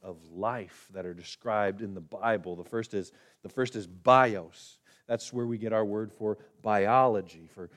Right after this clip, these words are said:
biological. It describes living things, things that are biologically alive. Frogs, plants, viruses, dog, trees, whales, people. You get it. That's the first word, bios. And then there's this second word, zoe. It describes our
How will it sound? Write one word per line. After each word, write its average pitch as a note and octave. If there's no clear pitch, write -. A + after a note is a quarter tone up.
biological. A2+
It F2+
describes G#2+
living A#2
things, C3+
things A2
that A#2+
are A#2
biologically A#2+
alive. C3+
Frogs, A#2
plants, B2
viruses, B2
dog, A2+
trees, A#2+
whales, A2+
people. A2+
You A#2+
get B2
it. D#2+
That's -
the G#2
first A2
word, A2
bios. G#2+
And B2
then C3
there's A#2
this G#2+
second -
word, F2
zoe. G#2+
It F#2
describes G#2+
our G#2